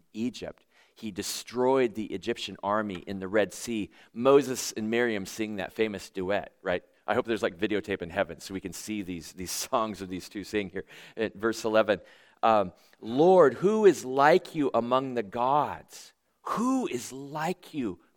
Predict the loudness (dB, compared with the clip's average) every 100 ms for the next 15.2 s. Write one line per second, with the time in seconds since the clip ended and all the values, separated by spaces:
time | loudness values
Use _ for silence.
0 | -12 -2 6 8 10 8 4 0 -4 -8
1 | -6 2 4 4 2 -4 -8 _ _ -2
2 | -2 -2 -6 -2 2 4 4 2 -4 -6
3 | -8 -2 0 0 -4 -6 -12 _ _ _
4 | -10 -10 -8 -6 -4 -4 -10 -12 -16 _
5 | _ _ -20 -10 -6 -6 -8 -14 -20 _
6 | -20 -20 -20 _ _ _ _ _ _ _
7 | _ _ _ _ _ _ _ _ _ _
8 | -6 -4 -4 -4 -8 0 4 6 4 0
9 | -12 -14 _ _ _ _ _ _ _ -6
10 | -4 -4 -8 -18 _ -10 -10 -8 -10 -12
11 | -18 -16 -14 -14 -18 -20 _ _ -4 -4
12 | -6 _ -4 -2 -2 -6 -12 -4 0 0
13 | -2 -12 -14 -14 -16 _ -20 -16 -16 -18
14 | _ -20 -20 -14 -14 -14 -20 -18 -18 -18
15 | -20 -20